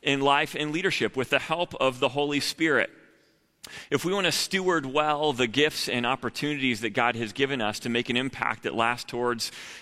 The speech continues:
eternity, Peter names this singular attribute that we must cultivate and grow in if we want to invest in others in a way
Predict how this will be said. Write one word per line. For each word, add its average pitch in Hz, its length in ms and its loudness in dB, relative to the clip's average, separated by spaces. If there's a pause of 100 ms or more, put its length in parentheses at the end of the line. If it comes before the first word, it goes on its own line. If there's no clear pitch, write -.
eternity, 117 800 0 (840)
Peter 165 260 2
names 135 400 0
this 127 240 2 (240)
singular 190 680 4
attribute 135 680 0
that 135 100 2
we 139 160 4
must 139 560 -4
cultivate 120 800 0
and 120 180 0
grow 131 300 2
in 107 80 0
if 107 180 -4
we 127 100 0
want 127 320 -6
to 107 280 2 (500)
invest 123 420 2
in 120 80 -4
others 120 400 2
in 117 80 0
a 113 80 2
way 127 480 4